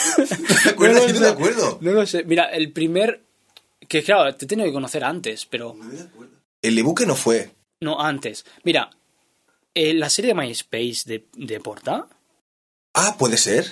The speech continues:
Speaker 2: Que eso fue hace no sé cuántos años.
Speaker 1: Eh, quince años, así, ¿eh?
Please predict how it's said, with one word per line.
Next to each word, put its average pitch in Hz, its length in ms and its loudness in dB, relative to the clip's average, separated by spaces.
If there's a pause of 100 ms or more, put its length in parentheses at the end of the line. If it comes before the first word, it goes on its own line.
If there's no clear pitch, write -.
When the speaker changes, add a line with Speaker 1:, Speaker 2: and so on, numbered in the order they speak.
Speaker 2:
Que - 120 -6
eso 170 120 -6
fue 190 140 0
hace 151 160 -2
no 139 140 -2
sé 151 180 -2
cuántos 139 520 0
años. 107 220 -2
Speaker 1:
Eh, 104 220 4
quince 117 380 0
años, 104 320 0
así, 104 320 0
¿eh? 117 160 -4